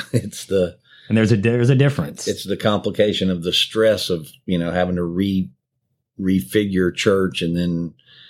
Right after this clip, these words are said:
Speaker 1: manage state and local guidelines and
Speaker 2: all that really important stuff that you guys get paid a lot of money
Speaker 1: Right,
Speaker 2: to figure out.
Speaker 1: right.
Speaker 2: Yeah, yeah, all that.
Speaker 1: Yeah, and then,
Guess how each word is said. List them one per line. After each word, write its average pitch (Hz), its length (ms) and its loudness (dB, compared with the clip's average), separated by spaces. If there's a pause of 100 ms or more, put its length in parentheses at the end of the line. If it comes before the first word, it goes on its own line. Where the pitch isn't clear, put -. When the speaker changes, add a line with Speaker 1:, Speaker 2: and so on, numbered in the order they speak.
(800)
Speaker 1:
manage 101 840 0 (140)
state - 520 0
and 101 120 -2
local 101 640 0 (120)
guidelines 98 1080 0 (240)
and 87 460 -6 (500)
Speaker 2:
all 135 120 2
that 117 120 4
really 117 220 6
important 101 360 2
stuff 101 220 0
that 92 180 0
you 101 100 4
guys 98 300 2
get 95 260 -2
paid - 240 0
a 92 60 0
lot 95 360 0
of 95 80 2
money 92 220 4
Speaker 1:
Right, - 140 4
Speaker 2:
to 101 60 -4
figure 95 300 2
out. 95 180 2
Speaker 1:
right. 85 160 -4
Speaker 2:
Yeah, 92 160 -4 (140)
yeah, - 240 -8 (140)
all 113 140 4
that. 82 220 -2
Speaker 1:
Yeah, 85 360 0
and 104 220 2
then, 120 160 -2